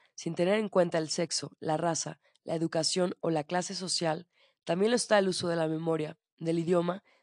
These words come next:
de la lógica y de las reglas de causalidad para quien desee tomar el control de la mente.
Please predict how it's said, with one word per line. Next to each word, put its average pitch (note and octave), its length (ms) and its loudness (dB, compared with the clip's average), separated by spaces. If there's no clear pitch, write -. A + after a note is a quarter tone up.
de D#3+ 60 0
la E3+ 140 2
lógica G3 440 -2
y F#3+ 40 0
de F3 80 2
las D#3+ 140 4
reglas E3+ 300 0
de D#3+ 120 -6
causalidad D3+ 640 -2
para D#3+ 180 0
quien E3 200 -6
desee E3 260 -2
tomar F3+ 300 0
el E3+ 120 -2
control D#3 360 -4
de D3 80 -2
la C#3 120 -2
mente. C#3 400 -8